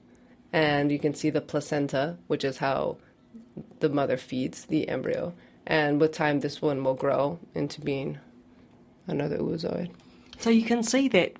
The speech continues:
Speaker 2: vague relationship with us when you're talking about placentas and feeding the
Speaker 1: That's
Speaker 2: embryo.
Speaker 1: true. And, and you think it has, they have internal fertilization, right? They have a lot of these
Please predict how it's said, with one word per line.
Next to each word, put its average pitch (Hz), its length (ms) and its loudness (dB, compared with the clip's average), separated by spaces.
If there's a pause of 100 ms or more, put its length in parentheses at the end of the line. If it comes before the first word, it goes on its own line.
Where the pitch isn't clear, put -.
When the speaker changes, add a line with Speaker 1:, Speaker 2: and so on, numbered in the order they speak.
Speaker 2:
vague 180 340 6
relationship 170 560 2
with 147 140 -2
us 156 260 -2
when 156 140 0
you're 147 80 -2
talking 151 340 -2
about 147 340 0
placentas 160 600 0
and 139 160 -4
feeding 147 300 0
the 151 100 4
Speaker 1:
That's 160 100 4
Speaker 2:
embryo. 175 220 6
Speaker 1:
true. - 40 6
And, 208 220 4
and 226 180 4
you 220 80 4
think 226 200 4
it 220 80 6
has, 196 180 6
they 185 160 2
have 180 160 6
internal 175 380 4
fertilization, 156 800 2
right? 147 280 0
They 165 140 4
have 170 220 4
a 165 80 4
lot 147 180 2
of 147 120 -6
these 143 420 -2